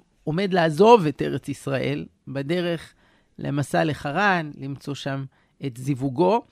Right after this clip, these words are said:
והתורה אומרת, "ויפגע במקום." והרב חרל"פ עומד על כך שהתורה חוזרת כמה וכמה וכמה פעמים על המילה המקום. יש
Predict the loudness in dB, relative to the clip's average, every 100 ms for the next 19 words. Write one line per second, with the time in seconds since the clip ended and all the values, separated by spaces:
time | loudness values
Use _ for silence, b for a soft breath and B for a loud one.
0 | b b b b -16 -4 2 4 4 2
1 | 0 -2 -4 -12 _ _ _ _ _ _
2 | -6 -4 -4 -6 0 4 6 6 2 -8
3 | _ _ -4 -2 -2 -4 -6 -4 -4 -6
4 | -16 _ _ b b b b b b -10
5 | -4 -2 -2 -2 0 0 0 0 -2 -2
6 | -2 -2 -2 -8 _ _ _ _ -12 -8
7 | -6 -6 -8 -10 -14 -10 -4 -2 0 -2
8 | -6 -6 -4 -2 -4 -4 -6 -4 -2 2
9 | 2 0 -4 -10 -4 -2 0 -2 -6 -10
10 | -8 -6 -6 -6 -8 -6 -6 -8 -12 b
11 | b b -12 -8 -4 0 0 -2 -6 _
12 | _ _ -6 -4 -2 -2 -2 -6 _ b
13 | b b _ -14 -14